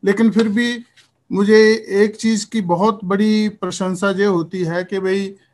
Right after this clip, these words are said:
बाबा साहब अम्बेडकर एक, अ, भारतीय यूएसए में पढ़ने के लिए आए और उन्होंने बहुत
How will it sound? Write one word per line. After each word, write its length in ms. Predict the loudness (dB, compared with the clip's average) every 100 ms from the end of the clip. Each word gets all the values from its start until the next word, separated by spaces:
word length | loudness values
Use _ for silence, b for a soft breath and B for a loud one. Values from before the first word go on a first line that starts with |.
| b b _ -6
बाबा 340 | 0 2 2
साहब 240 | 0 -2 -2
अम्बेडकर 920 | -2 -2 -2 -2 -2 0 -2 -2 -6 _ _ _ _ _ _ _ _ 4
एक, 380 | 6 6 2 -8 -20 _ _ _ _ _
अ, 140 | -6 -4
भारतीय 720 | 0 0 0 0 0 0 -6 _ _ _ _ _ -2
यूएसए 340 | 0 0 0
में 120 | -2 0
पढ़ने 300 | 0 0 -2
के 100 | -2
लिए 220 | 0 0
आए 400 | 0 -2 -6 -10 _ _ _ _ _ _ _ _
और 200 | 0 4
उन्होंने 460 | 6 4 2 2 0
बहुत 540 | -2 0 2 2 -2